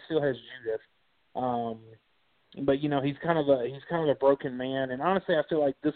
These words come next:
is just something that's, that Andrew's doing because he's tired, and I guess he just feels like he needs to leave. But I do feel like there's a lot more story to tell, um, with Rick and Negan,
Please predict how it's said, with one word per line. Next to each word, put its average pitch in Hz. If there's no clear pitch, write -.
is 131
just 135
something 139
that's, 117
that 139
Andrew's 143
doing 135
because -
he's 131
tired, 135
and 123
I 120
guess 127
he 104
just -
feels 139
like 127
he 135
needs 131
to 120
leave. 127
But 147
I 147
do 190
feel 190
like 147
there's 139
a -
lot 139
more 139
story 139
to 127
tell, 117
um, 120
with 123
Rick 127
and 117
Negan, 113